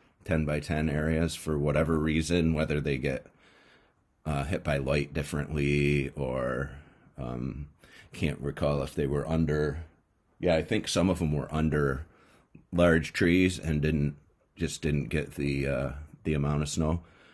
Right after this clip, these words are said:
But, um, I was lucky enough, um, over two trips up there, one was today actually, to, I just set my machine on all metal, and there was so little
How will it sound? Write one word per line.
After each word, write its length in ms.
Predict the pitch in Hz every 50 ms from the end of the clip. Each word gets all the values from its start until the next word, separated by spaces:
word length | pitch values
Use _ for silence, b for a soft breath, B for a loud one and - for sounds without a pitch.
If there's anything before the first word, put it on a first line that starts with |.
| b b b b b b b -
But, 380 | - 76 73 73 67 - - _ _ _ _ _ _ _ _ _ _ _ _ _ _ _ - 87 80 73 - -
um, 560 | 82 80 78 76 73 71 71 71 73 73 65 - - _ _ _ _ - - - _ _ -
I 80 | - 98
was 160 | 95 90 92
lucky 280 | 104 104 101 - 104 101
enough, 640 | 92 95 95 101 104 - - - - - - - - -
um, 540 | 87 87 85 85 82 82 80 82 - - - -
over 280 | 95 95 87 87 92 87
two 260 | - - 120 104 95
trips 360 | - - 110 101 - - -
up 200 | 104 98 - -
there, 240 | - 90 87 95 101
one 280 | 92 90 92 87 90 87
was 500 | 80 80 80 82 82 - - - - - - _ _ -
today 340 | - 113 - 92 90 87 82
actually, 540 | 78 76 76 - - 76 73 76 78 82 90 - B B B B B B B B B B B B B -
to, 440 | - - 110 92 90 87 87 85 80
I 80 | 80 82
just 240 | 78 87 85 -
set 180 | - 101 90 -
my 140 | 98 92 90
machine 540 | 92 87 80 - - 95 90 92 95 90 90
on 260 | 67 82 87 87 87
all 160 | 85 87 90
metal, 480 | 87 82 85 90 95 95 101 104 95 -
and 460 | 87 85 82 80 78 78 80 - - - _ _ _ _
there 200 | - 82 95 85
was 160 | 85 82 80 -
so 320 | - - - 98 87 90
little 580 | 87 87 90 85 85 85 82 80 78 78 -